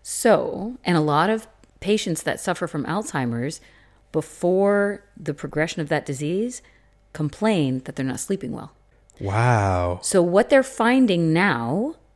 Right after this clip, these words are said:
Speaker 1: in addition to tissue repair and growth, and so all of the advantages to your weightlifting and everything else,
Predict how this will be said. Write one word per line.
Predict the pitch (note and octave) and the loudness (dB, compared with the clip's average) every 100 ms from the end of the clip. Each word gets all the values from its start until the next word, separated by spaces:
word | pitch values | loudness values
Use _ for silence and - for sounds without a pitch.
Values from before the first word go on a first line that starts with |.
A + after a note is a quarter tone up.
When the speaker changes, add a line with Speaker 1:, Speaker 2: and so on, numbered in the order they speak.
| _ _ - | _ _ -2
Speaker 1:
in | E3 | 0
addition | D3+ C#3 B3 G4 - E3 D3+ | 0 2 2 2 0 0 0
to | - C#3 C3+ C3+ C3 C3+ _ _ | 0 2 2 2 0 -4 _ _
tissue | - C3 - B2+ B2 A#2+ | -4 -4 -2 -2 0 -2
repair | B2+ - A#3+ A3 G#3 G3+ G3+ G3+ | -4 0 2 4 6 4 2 -2
and | - A#2 - | -4 -6 -4
growth, | G#3+ A3+ G#3+ G#3 - - - | 2 4 4 2 -4 -14 -4
and | C3 C3 - | 0 0 -2
so | D3 B2 - - - | -2 -4 -6 -10 -2
all | A3+ | 0
of | E3 D3+ | 0 0
the | D3 C#3 - - _ _ - | 0 -2 -4 -16 _ _ -8
advantages | C#3 C3 D3+ G#3 A3+ G3+ G3+ G3 F#3+ - - _ - | -4 2 4 6 4 4 4 4 2 -2 -12 _ -12
to | - C#3+ | -2 0
your | C3+ C3+ B2+ C3 D3 D3+ D3 - D#3+ | 2 2 2 0 -4 -6 -10 -12 0
weightlifting | F3 B3 A3+ A3+ - A3 G#3 F3 | 2 4 2 2 2 2 2 0
and | B2+ | 0
everything | G3 G3+ | -2 0
else, | F#3 F3+ | 0 -2